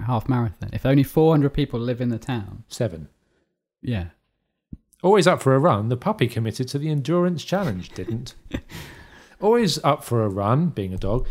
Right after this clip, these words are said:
Speaker 2: the puppy did not commit to any endurance <laughs> challenge of any sort and did not finish the twenty-one kilometre course in just over an hour and thirty minutes because it was not completing a course in any way. The Elkmont Half Marathon honoured the canine's participation,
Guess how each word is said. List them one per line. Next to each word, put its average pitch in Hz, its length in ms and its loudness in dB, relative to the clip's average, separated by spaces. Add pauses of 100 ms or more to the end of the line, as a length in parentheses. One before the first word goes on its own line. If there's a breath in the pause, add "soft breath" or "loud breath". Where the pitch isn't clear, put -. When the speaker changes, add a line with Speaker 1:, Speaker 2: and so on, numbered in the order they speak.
(120 loud breath)
Speaker 2:
the 233 80 0
puppy 180 300 2
did 113 220 0
not 170 320 0
commit 101 460 -4
to - 240 -2
any 208 340 0
endurance 156 480 4
<laughs> - 80 0
challenge 127 320 2
of 120 100 2
any 120 220 6
sort 104 480 2 (480 loud breath)
and 127 260 2
did 123 200 4
not 180 320 2
finish 117 480 -2
the 127 80 2
twenty-one 113 560 0
kilometre 101 420 -2
course 107 440 -6 (280 loud breath)
in 123 160 0
just - 300 -2
over 98 260 -4
an 104 80 -4
hour 101 220 -4
and 98 120 -8
thirty 98 300 -6
minutes 127 480 -4
because - 400 -16
it 147 80 -20 (140)
was 90 180 -10
not 117 140 -4
completing 120 420 -4
a 143 60 -4
course 82 340 -10
in 85 240 -16
any 92 160 -6
way. 85 220 -8 (300 loud breath)
The 120 100 4
Elkmont 185 540 4
Half 143 260 6
Marathon 143 500 4
honoured 185 380 2
the 127 80 -2
canine's 127 480 2
participation, 147 920 -2